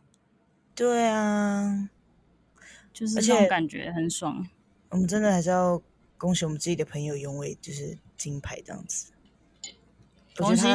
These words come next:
Speaker 2: 喜你。
Speaker 1: 而且他很赞欸，他，他竟然是拿到第一百面，真的是，也是很幸运。
Speaker 2: 哎，真的很刚刚好欸。
Speaker 1: 很强。
Speaker 2: 会拿哦，永伟。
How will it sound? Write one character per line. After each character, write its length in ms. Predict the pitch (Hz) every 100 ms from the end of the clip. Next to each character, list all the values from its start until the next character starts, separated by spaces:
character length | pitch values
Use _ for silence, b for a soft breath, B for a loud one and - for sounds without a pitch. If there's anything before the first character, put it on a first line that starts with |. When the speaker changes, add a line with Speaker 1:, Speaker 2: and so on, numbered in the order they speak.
| 254
Speaker 2:
喜 60 |
你。 760 | 269 262 247 233 226 190 165 196 _ _ _ - B
Speaker 1:
而 100 | -
且 20 | 226
他 80 | 233
很 100 | 185
赞 240 | 175 151
欸， 140 | 123 175 -
他， 160 | 202 208
他 160 | 214
竟 100 | 202
然 80 | 185
是 80 | 185
拿 100 | 175
到 80 | 170
第 160 | -
一 120 | 170 175
百 240 | - -
面， 280 | 151 139 170 _ _
真 140 | - 190
的 60 |
是， 240 | 165 185 -
也 180 | - 151
是 140 | 160
很 80 | 175
幸 80 | 285
运。 60 |
Speaker 2:
哎， 20 | 262
真 240 | 302 349
的 180 | 339 285
很 320 | 254 254 220
刚 220 | 285 320
刚 240 | 320 339 349
好 220 | 262 208
欸。 640 | 202 190 180 160 160 208 - _ _ _ _ _
Speaker 1:
很 180 | - 160
强。 320 | 156 160 143 143 - _ _ _ _ _ _
Speaker 2:
会 160 | 285 247
拿 400 | 208 185 185 185
哦， 260 | 190 196
永 140 | 185 185
伟。 400 | 175 147 180